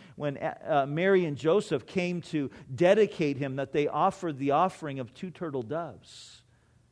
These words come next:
which was the offering that was allowed in the Old Testament, in the law, when people couldn't afford a lamb.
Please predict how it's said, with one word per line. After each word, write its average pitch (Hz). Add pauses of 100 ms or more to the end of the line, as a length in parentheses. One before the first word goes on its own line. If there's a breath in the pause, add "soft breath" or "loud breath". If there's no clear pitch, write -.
(260)
which 135
was 135
the 135
offering 135
that 131
was 135
allowed 131
in 139
the 139
Old 165
Testament, 143
in 139
the 127
law, 139 (200 loud breath)
when 147
people 156
couldn't 156
afford 147
a 117
lamb. 117